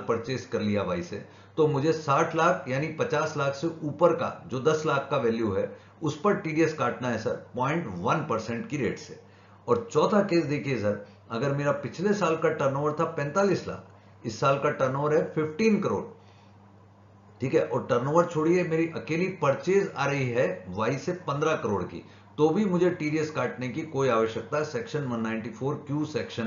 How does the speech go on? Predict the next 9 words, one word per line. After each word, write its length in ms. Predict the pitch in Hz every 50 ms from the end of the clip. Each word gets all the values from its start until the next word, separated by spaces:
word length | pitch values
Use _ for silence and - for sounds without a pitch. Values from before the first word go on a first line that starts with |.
| 110 113
में 200 | 127 160 190 - -
किसी 200 | 117 104 - 123
भी 120 | 123 131
प्रकार 360 | 104 107 107 104 113 98 98 92 -
से 240 | 147 185 240 - - - - - - - -
नहीं 200 | 104 107 104 98
है। 200 | 85 - - - - - - - _ _ _ _ _ _ _ _ _ _ _ _ - - - - - - - - - - - - - - - -
अब 100 | - 135
दोस्तों, 280 | 156 202 202 202 240